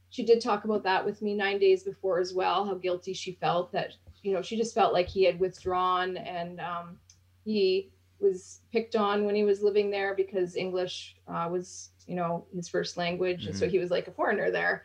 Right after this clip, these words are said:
Speaker 2: Yeah.
Speaker 1: Um, and so she was talking about that, and w-, that was a big reason why she moved back. And then she moved up to Sausalito, um, for a bit, didn't like it there. And eventually, the beginning of,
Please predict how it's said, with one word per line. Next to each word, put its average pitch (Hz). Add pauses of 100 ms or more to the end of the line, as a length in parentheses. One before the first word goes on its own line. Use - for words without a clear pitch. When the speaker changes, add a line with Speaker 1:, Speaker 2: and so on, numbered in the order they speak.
(100)
Speaker 2:
Yeah. 92
Speaker 1:
Um, 180 (140)
and 208
so 190 (260)
she 208
was 220
talking 233
about 233
that, 190
and 190
w-, 185 (240)
that 170
was 190
a 175
big 185
reason 190
why 185
she 196
moved 190
back. 175
And 202
then 208
she 233
moved 220
up 196
to 208
Sausalito, 196 (120)
um, 180
for 196
a 185
bit, 180
didn't 190
like 180
it -
there. 185
And 208
eventually, 202 (220)
the 185
beginning 202
of, 180